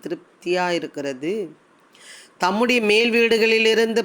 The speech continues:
பர்வதங்களுக்கு தண்ணீர் இறக்குகிறார். பர்வதங்கள்லாம் மேல இருந்து தண்ணீர் கொடுக்கிறார். உமது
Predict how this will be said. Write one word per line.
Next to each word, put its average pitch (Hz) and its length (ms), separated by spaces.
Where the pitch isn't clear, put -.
பர்வதங்களுக்கு 208 800
தண்ணீர் 202 540
இறக்குகிறார். 175 840
பர்வதங்கள்லாம் 196 640
மேல 180 300
இருந்து 185 280
தண்ணீர் 180 420
கொடுக்கிறார். 165 800
உமது 233 420